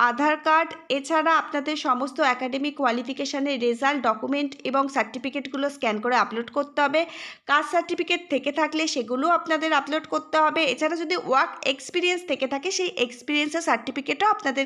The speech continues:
কিন্তু আপলোড করতে হবে। আর এখানে যাদের এক্সপিরিয়েন্স আছে তারাও যেমন আবেদন করতে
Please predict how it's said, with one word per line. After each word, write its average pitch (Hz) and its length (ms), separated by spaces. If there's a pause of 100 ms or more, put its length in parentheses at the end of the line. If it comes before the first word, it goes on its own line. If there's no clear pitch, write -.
কিন্তু 269 180 (240)
আপলোড 269 360
করতে 294 320
হবে। 185 200 (640)
আর 226 80 (180)
এখানে 330 340 (180)
যাদের 294 280 (160)
এক্সপিরিয়েন্স 311 580
আছে 247 220 (100)
তারাও 233 320
যেমন 302 180 (100)
আবেদন 285 340
করতে 302 240